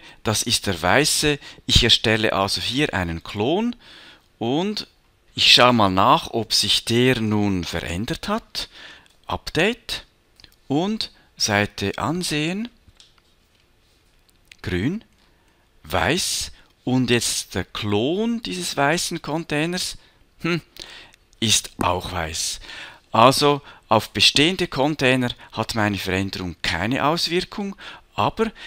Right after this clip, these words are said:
wenn ich jetzt einen neuen Container erstelle, hier, das ist der grüne, der weiße, der weiße Klon, den küble ich wieder, also in den Kübel.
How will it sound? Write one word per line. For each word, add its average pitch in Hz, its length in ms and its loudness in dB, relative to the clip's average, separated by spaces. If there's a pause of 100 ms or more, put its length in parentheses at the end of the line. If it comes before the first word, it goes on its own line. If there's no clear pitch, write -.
(120)
wenn 123 240 4
ich 110 100 2
jetzt - 360 0
einen 95 360 -4
neuen 214 320 2
Container 139 560 -2
erstelle, 76 640 -2 (720)
hier, 151 500 -4 (380)
das - 160 -6
ist - 160 -4
der 76 80 -6
grüne, 196 580 -4 (380)
der 76 180 -4
weiße, 170 600 0 (580)
der 92 240 0
weiße 92 380 2
Klon, 175 540 -6 (180)
den 82 260 -6
küble 180 460 -6
ich 156 320 -4
wieder, 160 360 -4 (560)
also 101 480 -2
in 98 220 -6
den 82 200 -10
Kübel. 175 500 -6